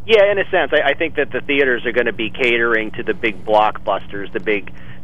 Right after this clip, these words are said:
spectacles with visual effects and things like that. If you wanna see a movie about people, a-, or a job or relationships or something like that, you're gonna have to go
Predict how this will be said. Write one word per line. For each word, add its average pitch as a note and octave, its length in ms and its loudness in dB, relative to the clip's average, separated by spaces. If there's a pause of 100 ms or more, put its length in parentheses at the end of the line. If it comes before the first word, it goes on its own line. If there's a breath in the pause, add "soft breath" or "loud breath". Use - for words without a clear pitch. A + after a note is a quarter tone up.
(120)
spectacles G#2+ 800 -2
with G#2+ 140 -6
visual A2 420 0
effects G#2 320 0
and G2 140 -8
things G#2 220 -4
like G2 260 0
that. G#2 260 2
If F#2 80 -8
you A#2 80 -4
wanna A#2 200 0
see A#2+ 100 -2
a A2 40 -2
movie G#2+ 300 -2
about G#2 320 2 (380 loud breath)
people, A#2 480 2 (500 loud breath)
a-, A2+ 200 -6
or G#2+ 200 0
a G2+ 60 -2
job A2 680 4
or G#2+ 280 -2
relationships A2+ 680 0
or G#2+ 40 -6
something G#2+ 220 -2
like G2 200 0
that, A2 220 4
you're G2+ 100 -6
gonna G2+ 220 -2
have G2+ 180 0
to G#2 60 -10
go G2 500 0